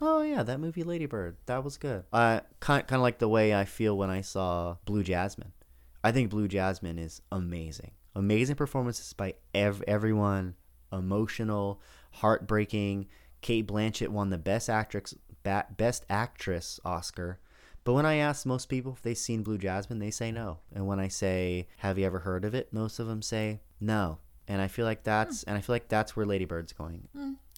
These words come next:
Speaker 2: I don't know. I think I'm gonna hold on to it for a really long time. I really like
Speaker 1: We also, uh, I saw, uh, Disaster Artist as well. So I'm gonna give a little review of Disaster Artist. Uh,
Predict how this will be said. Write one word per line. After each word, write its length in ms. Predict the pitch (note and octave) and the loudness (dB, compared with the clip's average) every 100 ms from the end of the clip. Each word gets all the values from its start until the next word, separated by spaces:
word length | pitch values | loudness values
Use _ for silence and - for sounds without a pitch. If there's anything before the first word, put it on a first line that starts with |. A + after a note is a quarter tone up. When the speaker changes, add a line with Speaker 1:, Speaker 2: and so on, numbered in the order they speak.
| - | -6
Speaker 2:
I 100 | C#4 | -4
don't 100 | G#3+ | -2
know. 160 | F3 F3 A3 | -6 -10 -6
I 40 | |
think 320 | A#3 G#3 - - | -6 -6 -12 -2
I'm 120 | G#3+ A3 | 2 4
gonna 140 | G3+ | 2
hold 160 | F#3 F3 | -2 -2
on 140 | F3 | -4
to 60 | F3 | -4
it 160 | F3 - | -8 -8
for 380 | F3+ E3+ E3+ - | -6 -4 -6 -6
a 140 | F#3+ | -4
really 340 | F3+ F3 E3+ E3+ | -4 -4 -6 -6
long 220 | E3+ F3 | -8 -8
time. 320 | E3+ E3 E3 E3 | -8 -8 -8 -6
I 80 | F3+ | -6
really 240 | F3 E3+ | -6 -10
like 160 | E3 - | -12 -8
Speaker 1:
We 160 | G2 A2 | -4 -2
also, 720 | - B2+ D#3+ C3 A#2 B2+ D3 | 4 4 4 4 6 4 2
uh, 280 | - A2+ A2 | 2 4 4
I 120 | A2 C#3 | 4 4
saw, 540 | - C#3 B2+ B2 C3 - - | 4 6 8 8 4 -4 0
uh, 180 | G#2 | 2
Disaster 540 | G2+ G#2 B2 A#2+ - G#2+ | 2 4 6 6 4 0
Artist 460 | F#2 F2 - - - _ - - | 0 -2 -8 -14 -20 _ -18 -4
as 180 | G2+ F#2 | -2 2
well. 240 | F#2+ E2+ | 4 2
So 160 | - G2 | 2 2
I'm 80 | |
gonna 120 | G2+ G2 | 2 2
give 120 | G2 | 0
a 40 | |
little 180 | F#2+ F#2 | 2 2
review 360 | F2+ F2 F#2 E2+ | 0 2 2 0
of 160 | E2 - - - - - - | -2 -10 -20 -20 -20 -20 -6
Disaster 480 | G2+ F#2 F2 - F2 | -2 2 2 2 0
Artist. 500 | F2 E2 E2 - - - | 0 0 -2 -6 -8 -2
Uh, 340 | G2+ F#2+ F#2 | 2 4 2